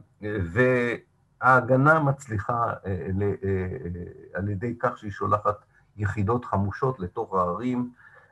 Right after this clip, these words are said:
אה, ליצור, אה, אה, מתח, אה, גם מול היחידות המתנדבים הערבים הקטנות שמגיעות כבר בינואר, אה, אה, ו-, אה, זה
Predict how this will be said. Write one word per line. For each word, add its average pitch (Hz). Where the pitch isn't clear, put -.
אה, 98
ליצור, 123
אה, 101
אה, 98
מתח, 117
אה, 98
גם 120
מול 120
היחידות 101
המתנדבים 95
הערבים 98
הקטנות 98
שמגיעות 98
כבר 107
בינואר, 113
אה, 104
אה, 101
ו-, 104
אה, 95
זה 107